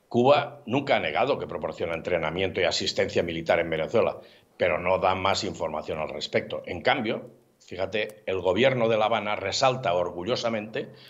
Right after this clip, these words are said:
lo que llama su ejército de batas blancas, un contingente civil de más de veinte mil médicos y enfermeras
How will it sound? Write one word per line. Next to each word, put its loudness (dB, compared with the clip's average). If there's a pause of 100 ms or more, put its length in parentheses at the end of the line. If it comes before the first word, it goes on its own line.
(140)
lo 2
que 0
llama 2
su 2
ejército 2
de 0
batas 0
blancas, -2 (380)
un -2
contingente 0
civil 0
de 2
más 0
de 0
veinte 0
mil 2
médicos 0
y -4
enfermeras 0